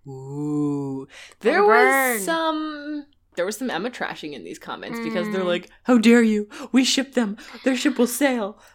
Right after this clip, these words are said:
Speaker 1: Um,
Speaker 2: Emma's got, like, her ten-year plan for everyone around her, and if they're not falling into the places that she wants them to be, she's upset, and she's like, "No,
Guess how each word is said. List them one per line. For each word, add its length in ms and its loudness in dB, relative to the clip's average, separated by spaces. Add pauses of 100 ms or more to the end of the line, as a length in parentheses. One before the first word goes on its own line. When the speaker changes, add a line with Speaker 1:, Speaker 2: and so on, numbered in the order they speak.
(140)
Speaker 1:
Um, 440 2
Speaker 2:
Emma's 280 0
got, 260 6
like, 280 -2
her 480 -4
ten-year 380 -2
plan 360 -4
for 180 -8
everyone 380 -2
around 340 2
her, 340 6
and 160 2
if 120 0
they're 180 4
not 220 6
falling 380 4
into 260 -4
the 80 -4
places 420 -4
that 140 -2
she 80 -4
wants 260 0
them 140 -4
to 80 -8
be, 360 -6
she's 240 -6
upset, 360 -4
and 100 -6
she's 140 -10
like, 140 -2
"No, 280 4